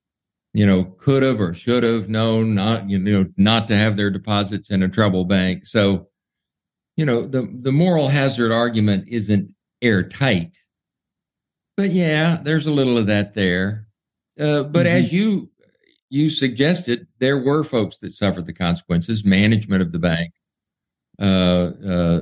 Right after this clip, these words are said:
Speaker 1: the shareholders of the bank. In the case of Credit Suisse, the, you know, some of the bondholders,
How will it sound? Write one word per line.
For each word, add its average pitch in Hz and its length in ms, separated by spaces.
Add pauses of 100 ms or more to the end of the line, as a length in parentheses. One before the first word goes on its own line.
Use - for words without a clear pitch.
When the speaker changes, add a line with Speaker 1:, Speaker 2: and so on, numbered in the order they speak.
(120)
Speaker 1:
the 95 260
shareholders 104 680
of 92 80
the 90 60
bank. 90 420
In 95 100
the 92 60
case 104 320
of 85 100
Credit 95 320
Suisse, 101 420
the, 87 300 (640)
you 104 80
know, 98 120
some 110 260
of 101 60
the 95 80
bondholders, 98 1120